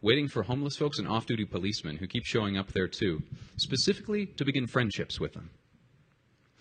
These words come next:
Not just to feed or serve or witness to them. All those are awesome things. But to befriend them. Got to know them on purpose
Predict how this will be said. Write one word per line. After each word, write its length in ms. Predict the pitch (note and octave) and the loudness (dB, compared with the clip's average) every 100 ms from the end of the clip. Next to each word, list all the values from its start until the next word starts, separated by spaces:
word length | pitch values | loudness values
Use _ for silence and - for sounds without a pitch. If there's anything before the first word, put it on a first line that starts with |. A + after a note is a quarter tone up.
| - | -2
Not 180 | A#2 B2 | 4 6
just 260 | D3+ - - | 6 2 2
to 320 | C3+ C3 C3 B2 | 4 6 4 0
feed 400 | - A#2 A#2 A2+ | 4 6 6 4
or 100 | G#2+ | 2
serve 360 | - G#2+ G#2 G2+ | 4 6 6 4
or 120 | G2+ | 2
witness 380 | B2 G#2+ G2+ - | 2 0 -2 0
to 160 | E2+ | 0
them. 220 | C#2+ B1 - - - | -2 -8 -14 -8 2
All 120 | C#3+ | 4
those 220 | C#3+ A#2 | 4 2
are 120 | - | 0
awesome 300 | A#2 B2 D#2 | -2 -2 -2
things. 360 | A#2+ E2 - - _ - - - - - - | -2 -2 -6 -10 _ -20 -20 -20 -20 -20 2
But 160 | A2 - | 2 4
to 160 | A2 | 2
befriend 540 | G2 F2+ - C#3 B2+ G2 | 2 0 0 0 2 0
them. 380 | D#2 D#2+ - - - - - - - - - - _ _ _ _ _ _ - - - - - _ _ _ _ - - - - - | -4 -10 -12 -18 -20 -20 -20 -20 -20 -20 -20 -20 _ _ _ _ _ _ -20 -20 -20 -20 -20 _ _ _ _ -20 -20 -20 -20 -8
Got 200 | - A2+ | -2 -2
to 100 | - | 0
know 160 | A#2 A#2 | 2 4
them 160 | A2+ G#2 | 4 2
on 140 | F#2 | 0
purpose 600 | - B2+ - - - | 0 -2 -2 -2 -2